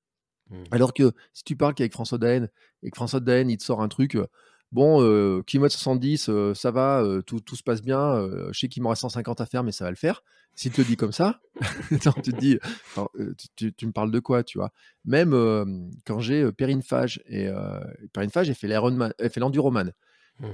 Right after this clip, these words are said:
Speaker 2: Elle fait, euh, se qualifie pour les mondiaux de l'Ironman, et cetera. Mais quand elle t'explique la facilité avec laquelle elle le fait, elle impressionne, tu vois. Steven Le Yarrick, quand il dit, il fait quatre mille bornes de vélo, il dort pas pendant sept cents bornes, tu dis, euh, « Attends.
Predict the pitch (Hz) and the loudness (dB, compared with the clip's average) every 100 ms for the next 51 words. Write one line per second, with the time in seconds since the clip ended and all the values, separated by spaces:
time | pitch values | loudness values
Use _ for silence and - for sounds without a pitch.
0 | - 110 - 110 104 98 - 131 185 156 | -8 -8 0 2 2 2 2 2 0 2
1 | 113 117 139 151 135 127 139 139 131 113 | 2 4 6 6 6 6 4 4 2 0
2 | 110 117 104 101 98 120 143 131 127 156 | -4 -4 -4 -4 -4 -4 -4 -4 -6 -6
3 | 110 - 117 127 127 120 101 - 98 98 | -8 -8 -8 -6 -4 -4 -6 -8 -10 -8
4 | 98 95 - 196 - _ _ _ _ - | -6 -6 2 2 2 _ _ _ _ -2
5 | 101 95 147 139 196 156 123 120 - _ | -2 0 -2 2 2 2 0 -2 -4 _
6 | _ - 117 120 127 131 123 143 101 - | _ -8 0 4 6 4 4 0 -4 -10
7 | 104 131 147 107 - 90 120 135 120 127 | -6 0 2 0 -2 -2 0 2 4 4
8 | 123 123 131 139 113 107 131 123 104 98 | 4 4 4 4 2 0 0 0 -2 -4
9 | 117 - 101 160 220 - _ _ _ _ | -6 -6 0 2 0 -4 _ _ _ _
10 | _ - 92 95 95 87 - _ _ _ | _ -20 -16 -10 -10 -10 -16 _ _ _
11 | 104 101 87 | -8 -6 -6